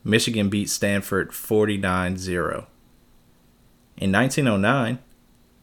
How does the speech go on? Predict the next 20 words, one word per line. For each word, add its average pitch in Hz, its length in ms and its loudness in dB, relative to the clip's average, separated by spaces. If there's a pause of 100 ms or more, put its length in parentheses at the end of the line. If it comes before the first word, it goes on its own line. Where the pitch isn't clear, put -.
American 110 680 4
Robert 104 460 2
F-, - 180 -14 (320)
Fowler 101 580 2
runs 101 380 0
the 101 80 -6
then 98 340 0
world 107 420 2 (360)
record 104 420 2
marathon 95 760 0 (340)
at 95 160 -2
a 92 60 0
time 101 280 2
of 90 140 -4
two 113 260 2
hours, 104 460 2 (140)
fifty-two 113 480 0
minutes, 104 500 -2 (680)
forty-five 104 640 0
seconds - 640 -4